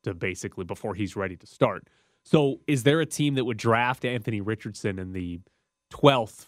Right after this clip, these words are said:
fifteenth, seventeenth pick and say, "He's not ready to play. We need Derek Carr for two years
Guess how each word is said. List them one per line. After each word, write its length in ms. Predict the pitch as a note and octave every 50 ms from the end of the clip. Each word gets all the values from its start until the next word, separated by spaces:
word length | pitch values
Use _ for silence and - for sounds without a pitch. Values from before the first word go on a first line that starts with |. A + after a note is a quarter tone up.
| _
fifteenth, 540 | - C#3 - - - - - B2+ A2 F#2+ -
seventeenth 640 | - - C3+ C3 A#2+ A2+ G#2+ - - A#2+ G#2 F#2 - -
pick 420 | - C3 G#2+ G#2+ - _ - _ _ _ _ _ _ _ -
and 180 | A#2+ A2 G2
say, 320 | - - A#2 G#2+ G#2 G2 F#2+
"He's 280 | - C3 C#3 B2+ A#2
not 200 | C3 B2 B2 -
ready 200 | B2 A#2 A2 G#2+ G2
to 60 | F#2+
play. 520 | - - A2 G2+ G2 F#2+ F#2+ F#2 F2+ F2 _ _ _ _ _ _ _ -
We 120 | A2+ A#2+
need 240 | A#2+ A#2 A2+ G#2 F#2+
Derek 360 | G#2 G#2 A2 G#2+ G2 - -
Carr 320 | - - G#2 G2+ G2 F#2 F2+
for 160 | - G#2 F2+
two 260 | - - - A#2 G#2
years 600 | G2 F#2 F#2+ F#2+ F2+ F2+ - - A#2+ - - -